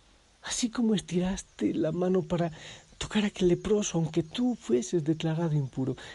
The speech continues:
también estires tu mano, porque tú amas a cada hijo, a cada hija. Que regales sanidad, Señor. Que regales sanidad en este momento.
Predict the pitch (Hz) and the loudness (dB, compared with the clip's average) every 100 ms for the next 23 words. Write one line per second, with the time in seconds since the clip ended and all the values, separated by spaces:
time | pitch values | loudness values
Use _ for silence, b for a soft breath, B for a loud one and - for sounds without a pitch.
0 | B 156 131 117 139 139 151 139 - 175 | B -2 0 -2 -4 -6 -8 -10 -4 -2
1 | 160 156 - 156 135 151 135 131 B B | 0 -2 -2 -2 0 -2 -4 -8 B B
2 | - 147 196 180 196 185 175 143 139 139 | -10 -4 -2 2 2 2 0 0 -2 -4
3 | - 151 143 180 220 - 127 - 151 147 | -4 -2 -2 -2 -4 -6 -6 -4 -4 -4
4 | 180 - 143 - - _ _ b b b | -8 -10 -14 -14 -20 _ _ b b b
5 | b b - - 131 123 127 127 127 - | b b -12 -4 -2 0 -2 -4 -8 -8
6 | 131 131 143 131 147 - 143 - - - | -6 -6 -8 -8 -10 -12 -14 -16 -16 -16
7 | - - _ _ _ _ _ _ _ - | -16 -20 _ _ _ _ _ _ _ -20
8 | _ _ - 151 151 160 156 165 151 143 | _ _ -12 -6 -4 -4 -4 -4 -4 -2
9 | 135 120 117 139 B B B - 135 143 | -4 -6 -8 -12 B B B -6 -2 -2
10 | 147 - - - - - | -2 -6 -10 -12 -16 -20